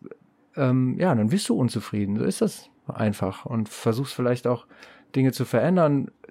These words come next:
dich selber zu verändern, was dann auch nicht immer so gut ist, weil, ähm, eigentlich musst du immer du selbst bleiben und versuchen, auf dem Platz das zu machen, was du kannst.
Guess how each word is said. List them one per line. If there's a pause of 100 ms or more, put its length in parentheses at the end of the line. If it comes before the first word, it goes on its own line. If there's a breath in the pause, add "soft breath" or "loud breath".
(140)
dich
selber
zu
verändern,
was
dann
auch
nicht
immer
so
gut
ist,
weil,
ähm,
eigentlich
musst
du
immer
du
selbst
bleiben
und
versuchen,
auf
dem
Platz
das
zu
machen,
was
du
kannst.